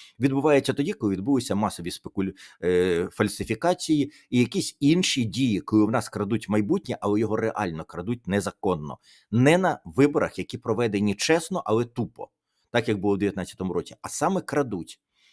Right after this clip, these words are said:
І от тому, якщо будуть фальсифікації, Майдан відбудеться, навіть не сумнівайтеся, на сто відсотків відбудеться. Якщо, якщо, на превеликий жаль, що теж можливо,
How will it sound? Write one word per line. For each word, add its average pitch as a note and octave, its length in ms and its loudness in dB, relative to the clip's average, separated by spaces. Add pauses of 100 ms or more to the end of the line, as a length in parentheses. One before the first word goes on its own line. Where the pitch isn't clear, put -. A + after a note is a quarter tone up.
(180)
І - 20 2
от F#3+ 140 4
тому, A3+ 340 -2 (260)
якщо C3 240 2
будуть E3 200 4
фальсифікації, C#3+ 920 -4 (200)
Майдан D#3+ 380 -2
відбудеться, D#3+ 640 0
навіть G3 240 -4
не E3+ 60 -6
сумнівайтеся, A#2 560 -2
на D3 120 -2
сто - 260 2
відсотків F#2+ 600 -4
відбудеться. D2 640 -10 (380)
Якщо, D3+ 480 2 (800)
якщо, D3 300 0
на C4 80 0
превеликий G#3+ 360 0
жаль, E3 180 0
що C#3 180 -2
теж F#3+ 240 -2
можливо, C3+ 680 -2